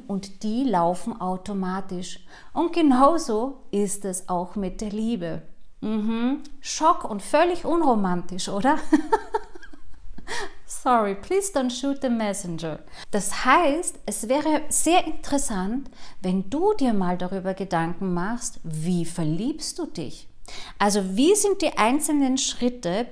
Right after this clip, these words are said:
bis du sagst, „Ich bin verliebt“? Das heißt, es besteht aus mehreren Handlungsstrategien, wenn du es ganz genau beobachtest, und diese Handlungsstrategien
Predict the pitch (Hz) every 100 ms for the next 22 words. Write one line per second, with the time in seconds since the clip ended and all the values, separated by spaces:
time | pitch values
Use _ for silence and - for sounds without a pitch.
0 | - 220 233 - - 277 277 190 170 226
1 | - - - 196 - - 208 208 226 202
2 | 196 180 - - - - - - - -
3 | - - 175 180 170 208 311 - - -
4 | - 196 - 202 277 202 - 190 185 233
5 | 285 277 254 247 - 247 294 294 240 208
6 | 202 - 202 196 - 190 - 180 190 320
7 | 403 - - - - - 202 202 202 202
8 | - 196 269 - 240 208 202 190 185 214
9 | 180 - - 196 330 - 220 - 277 330
10 | 359 262 277 269 214 202 - - 185 -
11 | 185 - 190 220 320